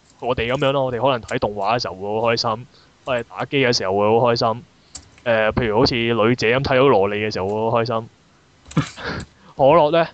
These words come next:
可樂呢，可能就見到自己啲同類喺汽水罐度跌-，跌出嚟就好開心。<laughs> 咁跟住，但係呢，阿嚴峰嘅，嘅娛樂啊，令佢開心嘅事係乜嘢呢？就係比較特別嘅，就係鍾意睇，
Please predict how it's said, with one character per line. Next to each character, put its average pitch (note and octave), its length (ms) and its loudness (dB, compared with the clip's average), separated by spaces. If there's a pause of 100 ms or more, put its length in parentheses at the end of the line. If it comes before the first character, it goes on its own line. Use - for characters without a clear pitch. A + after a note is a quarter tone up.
(120)
可 - 160 -4
樂 D3 260 4
呢， D3+ 180 2
可 D3+ 80 4 (120)
能 G#2 120 -16
就 A2+ 180 -6
見 C3 160 -12
到 B2 160 0
自 C#3+ 100 -8
己 C3+ 80 -6
啲 D3+ 120 -4
同 - 220 -8
類 A#2 180 -4
喺 B2+ 60 -4
汽 A#2+ 80 -6
水 B2+ 120 -6
罐 B2 300 -6
度 G#2+ 180 -8
跌-， - 160 -12 (160)
跌 B2 100 -14
出 - 140 -2
嚟 G#2 140 -2
就 G2+ 120 -4
好 A#2 200 2
開 A#2+ 60 0
心。 A#2+ 240 -6 (420)
<laughs> C3 160 -2 (1300)
咁 A#3 140 -8
跟 A#3+ 160 4
住， F#3 180 4
但 F3+ 160 4
係 G3+ 40 4
呢， A#3 180 4
阿 F3+ 140 2
嚴 D3 360 -8
峰 G#3+ 260 2
嘅， D#3+ 520 2 (260)
嘅 E3 140 0
娛 A#2+ 280 -2
樂 C3+ 120 2 (120)
啊， C#3+ 140 -2
令 C3 100 -6
佢 D#3 140 2
開 F#3 240 4
心 F#3 140 -2
嘅 E3 160 -4
事 - 160 -14
係 B2 140 -10
乜 C#3+ 120 -4
嘢 B2 160 -4
呢？ C3+ 100 0
就 C3+ 120 -2
係 G#2+ 60 -2
比 B2 100 -4
較 C3 80 -4
特 - 100 -10 (100)
別 G#2 100 -18
嘅， G#2+ 100 -16
就 G2+ 100 -12
係 G2+ 80 -12 (340)
鍾 D3+ 160 -6
意 B2 60 -8
睇， - 60 -14